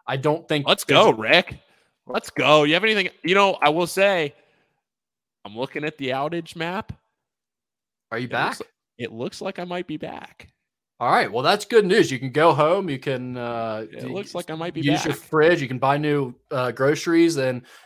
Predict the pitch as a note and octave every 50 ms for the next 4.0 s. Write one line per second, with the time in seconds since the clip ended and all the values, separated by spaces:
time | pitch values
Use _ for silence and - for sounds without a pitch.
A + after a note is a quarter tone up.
0 | _ _ _ - C3 B2+ - C#3+ C3+ D3 C#3+ - - D3+ C#3+ C#3+ - - D3+ E3+
1 | D3+ C3 C3 A2+ - B2+ A#2 B2+ B2 B2+ A#2+ B2+ C3 C3 C3 B2 B2+ B2+ B2 -
2 | - C3+ C#3 C3 - A#2 G#2+ - A#2+ A#2 A2+ A#2 A2+ A2+ A2+ A2 A2 - _ C#3
3 | C3 C#3+ C#3+ A2+ F#2+ - G2+ G#2 - - A2 A2+ A2 G#2+ - B2 A#2+ A#2+ A2 G2